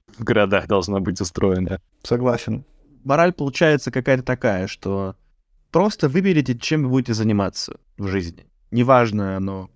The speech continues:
Speaker 3: правильное, неправильное, лучше быть чем-то занятым, видимо,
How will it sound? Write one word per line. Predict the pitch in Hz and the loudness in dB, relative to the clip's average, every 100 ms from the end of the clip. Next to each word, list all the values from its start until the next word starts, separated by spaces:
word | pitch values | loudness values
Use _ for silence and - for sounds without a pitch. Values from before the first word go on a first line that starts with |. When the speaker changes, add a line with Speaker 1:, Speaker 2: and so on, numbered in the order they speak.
| _ | _
Speaker 3:
правильное, | 131 127 113 107 107 | 0 2 2 0 0
неправильное, | 120 127 202 247 180 139 120 | -2 2 4 4 4 2 0
лучше | 127 208 - 135 | -2 -2 -2 -2
быть | 143 143 - | 0 -2 -4
чем-то | - 151 143 131 | -2 -2 0 -2
занятым, | 113 151 180 143 - 110 104 104 | 2 2 4 0 -2 0 0 -2
видимо, | 117 110 110 101 | -4 0 0 0